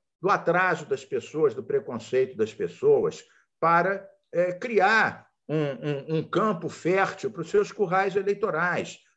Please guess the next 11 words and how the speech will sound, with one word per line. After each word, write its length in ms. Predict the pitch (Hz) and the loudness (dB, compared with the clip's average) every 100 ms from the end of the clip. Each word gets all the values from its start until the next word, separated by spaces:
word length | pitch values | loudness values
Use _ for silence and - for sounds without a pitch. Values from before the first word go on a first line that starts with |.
| _ | _
Ameaçam 640 | 208 220 208 226 220 214 | -4 -2 0 2 0 -2
todo 380 | 170 214 208 185 | 4 6 6 2
mundo 640 | 160 160 180 139 113 - - - | 0 0 0 0 -2 -4 -12 -4
com 160 | 202 | -4
fogo 400 | 170 175 190 156 | 2 6 6 6
dos 160 | 135 123 | -2 -4
infernos, 840 | 113 - 160 185 120 82 - - _ _ | -4 2 4 4 2 -4 -10 -16 _ _
né? 240 | 113 147 151 - | -2 -2 -2 0
Pregam 640 | 175 190 175 147 113 - _ | 4 6 6 4 2 -8 _
o 120 | - 143 | -8 -2
moralismo, 1120 | 170 175 147 113 117 190 185 131 104 87 85 | 0 2 0 -2 0 4 4 4 0 -6 -10